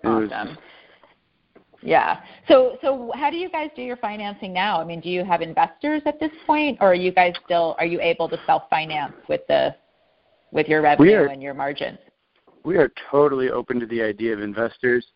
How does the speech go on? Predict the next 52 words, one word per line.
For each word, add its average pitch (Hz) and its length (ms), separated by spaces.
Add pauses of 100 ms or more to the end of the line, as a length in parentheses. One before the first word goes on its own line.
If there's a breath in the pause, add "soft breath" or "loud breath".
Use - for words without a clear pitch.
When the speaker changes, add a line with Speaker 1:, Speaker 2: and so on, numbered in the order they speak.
(460 soft breath)
Speaker 1:
Uh, 123 220
right 165 220
now 175 100
our 165 140
company 143 320
is 117 100
afloat 156 460
and 123 100
we're 120 60
doing 120 340
well, 139 460 (340 soft breath)
but 117 200
it's 131 180
hard 147 440
with 123 200
me 123 120
being 113 180
in 110 120
college 123 680
and 113 140
the 107 60
day-to-day 113 480
expenses. 120 640 (420 soft breath)
And 113 140
almo-, 120 200
it 110 180
seems 127 240
almost 123 340
every 120 240
dime 117 320
we 110 140
get, 113 260
we 110 120
have 107 100
to - 60 (100)
put 110 220
back 110 300
into 110 180
the 104 120
company. 120 480 (520 loud breath)
And 113 300
Speaker 2:
Mm-hmm. - 100
Speaker 1:
it - 60
feels - 220
sometimes 120 520
like 107 120
we're 101 80
kinda 117 280
spinning 160 320
our 131 100
wheels 127 340
as 110 80